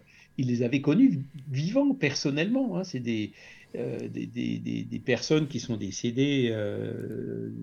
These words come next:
juste avant qu'il ait la communi-, la, la codification, même pendant. Donc, il les a connus, lui, personnellement, dans les sociétés savantes où il était.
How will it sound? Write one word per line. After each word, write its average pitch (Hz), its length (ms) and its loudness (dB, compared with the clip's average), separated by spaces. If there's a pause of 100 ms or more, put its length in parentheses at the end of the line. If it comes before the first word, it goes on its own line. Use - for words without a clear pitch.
(480)
juste - 340 2
avant 147 260 4
qu'il 123 300 -2
ait 113 60 -4
la 113 120 -4
communi-, 117 460 -4
la, 113 260 -4
la 113 120 -2
codification, 117 680 -2
même 120 200 0
pendant. 147 500 2
Donc, 117 200 -4
il 143 120 0
les 185 180 8
a 180 80 8
connus, 165 400 4
lui, 156 240 -2
personnellement, 139 720 2
dans 123 120 -2
les 110 120 -4
sociétés 117 540 -4
savantes 123 520 -4
où 120 60 -4
il 104 120 -6
était. 196 340 -2